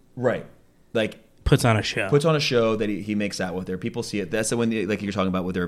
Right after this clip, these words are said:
Speaker 1: their,
Speaker 2: Oh, right.
Speaker 1: their cam-, but it's
Speaker 2: Yeah,
Speaker 1: not
Speaker 2: I
Speaker 1: on
Speaker 2: wondered if,
Speaker 1: camera.
Speaker 2: well,
Speaker 1: It's
Speaker 2: I
Speaker 1: on
Speaker 2: wonder
Speaker 1: their
Speaker 2: if, like, the camera crew wasn't allowed into certain clubs.
Speaker 1: Maybe.
Speaker 2: So they compensate by using their
Speaker 1: Their, their
Speaker 2: cell
Speaker 1: cell
Speaker 2: phone
Speaker 1: phones.
Speaker 2: videos.
Speaker 1: I think
Speaker 2: But I
Speaker 1: that's
Speaker 2: kinda like it.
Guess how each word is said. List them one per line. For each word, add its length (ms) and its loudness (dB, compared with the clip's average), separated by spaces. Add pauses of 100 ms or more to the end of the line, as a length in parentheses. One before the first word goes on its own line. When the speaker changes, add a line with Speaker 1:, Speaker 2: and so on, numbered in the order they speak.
(140)
Speaker 1:
their, 360 -2
Speaker 2:
Oh, 140 4
right. 300 4
Speaker 1:
their 200 -2
cam-, 300 -4
but 80 2
it's 80 8
Speaker 2:
Yeah, 80 10
Speaker 1:
not 60 12
Speaker 2:
I 20 12
Speaker 1:
on 80 10
Speaker 2:
wondered 220 8
if, 100 6
Speaker 1:
camera. 200 4
Speaker 2:
well, 80 8
Speaker 1:
It's 100 8
Speaker 2:
I 20 10
Speaker 1:
on 120 8
Speaker 2:
wonder 160 8
Speaker 1:
their 120 8
Speaker 2:
if, 160 4
like, 160 2
the 80 0
camera 300 2
crew 180 4
wasn't 300 4
allowed 240 4
into 180 0
certain 240 -6
clubs. 420 -2
Speaker 1:
Maybe. 360 2
Speaker 2:
So 100 0
they 120 8
compensate 600 2
by 100 0
using 360 0
their 100 0
Speaker 1:
Their, 120 0
their 40 -8
Speaker 2:
cell 280 2
Speaker 1:
cell 120 4
Speaker 2:
phone 120 4
Speaker 1:
phones. 160 2
Speaker 2:
videos. 200 6
Speaker 1:
I 40 6
think 80 2
Speaker 2:
But 100 8
I 40 8
Speaker 1:
that's 120 2
Speaker 2:
kinda 160 4
like 220 4
it. 200 -4